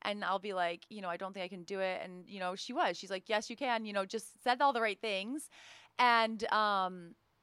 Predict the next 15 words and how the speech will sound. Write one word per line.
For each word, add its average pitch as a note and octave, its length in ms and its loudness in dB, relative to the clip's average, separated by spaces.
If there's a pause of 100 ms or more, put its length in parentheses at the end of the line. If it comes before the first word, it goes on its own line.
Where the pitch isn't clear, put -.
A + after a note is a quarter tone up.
(120)
and A3+ 300 0
even B3+ 220 -4
when D4 180 2
Jody A3 340 2
passed G3 460 4
me, C#4 240 -2
she - 160 -6
was A3 140 -4
so G3 640 2 (140)
kind, D#3 540 -6
Jody F3+ 220 -8
Robertson. F3+ 480 -4
She G#3+ 160 -10
was G3+ 220 -6
like, F3+ 240 2